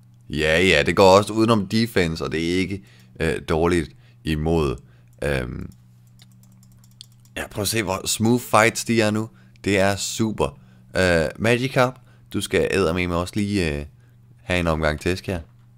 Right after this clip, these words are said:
Hov, jeg kom til at åbne mit inventory, men det er jo, hvad der sker. Lad os bruge Bubble her. Den har simpelthen tackle. Den har simpelthen tackle. Den er level atten, mand.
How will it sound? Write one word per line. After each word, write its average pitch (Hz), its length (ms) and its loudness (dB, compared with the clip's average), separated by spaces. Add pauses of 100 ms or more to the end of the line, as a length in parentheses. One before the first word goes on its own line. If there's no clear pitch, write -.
(360)
Hov, - 280 -6
jeg - 120 -6
kom 71 160 -8
til 82 80 -4
at 92 60 2
åbne 85 180 2
mit 71 120 -2
inventory, 71 420 -4
men 73 220 -8
det 98 80 2
er 95 40 6
jo, 78 100 4
hvad 65 120 0
der 62 60 -4
sker. - 160 -6
Lad - 600 -10
os - 80 -18
bruge 87 200 -2
Bubble 92 320 2
her. 95 180 -2 (1300)
Den 107 120 2
har 92 160 6
simpelthen 98 440 0
tackle. 98 340 0 (840)
Den 107 140 4
har 101 120 2
simpelthen 110 460 -2
tackle. 107 380 2
Den 113 120 2
er 110 60 0
level 107 220 2
atten, 107 320 4
mand. 104 160 0